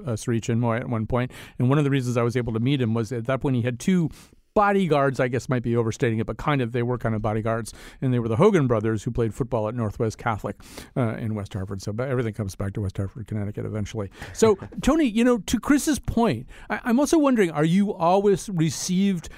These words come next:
Speaker 1: happily when you go poking your nose into these religious places? Do people wanna proselytize to you? Do they want you to go away?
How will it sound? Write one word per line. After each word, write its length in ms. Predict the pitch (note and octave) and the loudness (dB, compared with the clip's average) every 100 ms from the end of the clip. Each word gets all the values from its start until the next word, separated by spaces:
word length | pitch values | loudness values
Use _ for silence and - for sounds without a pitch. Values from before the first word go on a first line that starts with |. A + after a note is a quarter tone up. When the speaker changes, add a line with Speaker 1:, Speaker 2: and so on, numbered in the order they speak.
| - | -4
Speaker 1:
happily 560 | - F3+ A3+ A3 A3+ | 0 2 2 2 2
when 160 | G#3+ F3+ | 2 2
you 240 | E3+ E3 | 2 2
go 500 | D#3+ E3 D#3+ D#3+ D#3+ D#3+ - | 2 2 4 4 2 -4 -2
poking 340 | E3+ E3 E3+ | 0 2 2
your 140 | D3+ | 2
nose 340 | C3+ D3 E3 D3 | 2 2 2 2
into 240 | E3+ D3+ | 0 0
these 240 | D#3 D#3 C#3+ | 0 0 0
religious 380 | D3+ D3+ C#3+ | 0 0 -2
places? 580 | - F3+ F3+ G#3 G3+ F3+ - - - | -2 0 0 2 0 0 -6 -8 -4
Do 80 | |
people 300 | C3 C#3+ C3+ | 0 0 2
wanna 340 | C3+ C3 A#2+ A#2+ - | 2 2 0 -2 -4
proselytize 760 | - D#3 D#3+ F#3 E3+ E3 E3+ D#3 | 2 2 4 0 2 2 2 0
to 100 | F#3 | 0
you? 180 | F3+ F3+ | 0 0
Do 100 | C#3 | -2
they 100 | A2+ | -2
want 200 | A#2+ C3 | -2 -2
you 80 | A#2+ | -4
to 80 | |
go 280 | A#2+ C3+ C3+ | 0 2 4
away? 440 | B2+ C3 D3+ D#3+ | 4 4 4 2